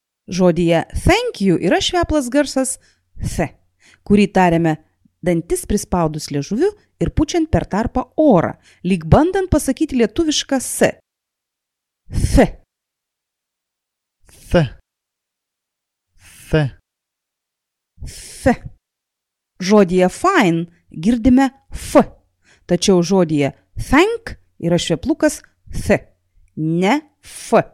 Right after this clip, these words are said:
Speaker 1: Vėliau šioje pamokėlėje dar pasimokysime tarti šį šveplą garsą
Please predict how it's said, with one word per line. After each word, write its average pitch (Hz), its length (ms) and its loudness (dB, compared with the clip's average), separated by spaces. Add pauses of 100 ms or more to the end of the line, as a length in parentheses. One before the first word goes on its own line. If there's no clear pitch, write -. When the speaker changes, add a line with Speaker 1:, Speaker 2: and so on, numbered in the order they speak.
(720)
Speaker 1:
Vėliau 214 360 4
šioje 262 240 4
pamokėlėje 185 500 0
dar 208 220 2
pasimokysime 233 720 -2 (180)
tarti 147 320 -2
šį - 220 -8
šveplą 156 380 -4
garsą 151 480 -4